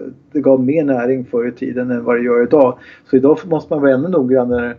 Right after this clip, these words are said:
Och förr i tiden fanns ju inte kemikalier på samma sätt heller, så det är mer gift och sånt där skräp vi får i oss idag.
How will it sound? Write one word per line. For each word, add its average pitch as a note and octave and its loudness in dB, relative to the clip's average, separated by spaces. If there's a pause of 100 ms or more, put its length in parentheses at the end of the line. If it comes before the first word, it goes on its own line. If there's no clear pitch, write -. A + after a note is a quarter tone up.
(400)
Och C#3+ -4
förr D#3+ 4
i G3 -6
tiden C3 0
fanns F3 -8
ju G3 -4
inte - -12
kemikalier B2 -6
på A#2+ -8
samma A#2 -8
sätt A#2+ -8
heller, B2 -6
så - -8
det B2+ -2
är C3 2
mer C#3 -4
gift D3 -8
och C3+ -6
sånt B2+ -10
där C3 -2
skräp C#3 -6
vi B2+ -6
får B2 -2
i B2 -2
oss B2 -8
idag. B2 2